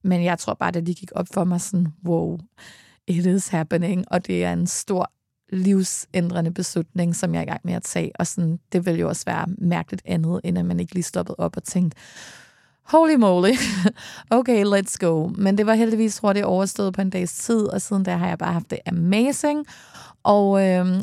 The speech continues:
lørdag aften fik jeg så taget den her sprøjte klokken toogtyve, og, øh, det var faktisk ret fint, fordi at, øhm,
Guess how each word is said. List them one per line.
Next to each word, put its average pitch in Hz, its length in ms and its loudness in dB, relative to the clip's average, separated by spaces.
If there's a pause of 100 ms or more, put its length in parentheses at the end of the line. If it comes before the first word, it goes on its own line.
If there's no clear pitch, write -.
(120)
lørdag 202 460 2
aften 247 580 0 (400)
fik 196 220 0
jeg 190 100 0
så 185 120 -6
taget 190 460 -4
den 190 140 0
her 185 200 -2
sprøjte 185 540 -2
klokken 196 340 -2
toogtyve, 226 720 0 (600)
og, 202 280 4
øh, 190 140 4
det 208 100 -4
var 208 100 2
faktisk 202 440 -2
ret 190 140 -2
fint, 240 460 0
fordi 202 460 -2
at, 185 300 -2
øhm, 175 520 0